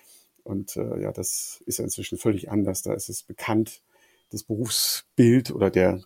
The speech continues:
die Ausbildung. Und das waren halt andere Zeiten dann, ne?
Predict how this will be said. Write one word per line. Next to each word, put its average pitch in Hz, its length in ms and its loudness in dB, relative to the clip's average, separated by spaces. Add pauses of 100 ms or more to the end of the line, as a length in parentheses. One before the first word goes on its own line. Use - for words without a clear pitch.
die - 80 2
Ausbildung. 113 580 4 (880)
Und - 220 -8
das - 160 -4
waren 90 120 2
halt 87 140 0
andere 95 180 -4
Zeiten - 380 -2
dann, 90 140 -6
ne? 101 140 -8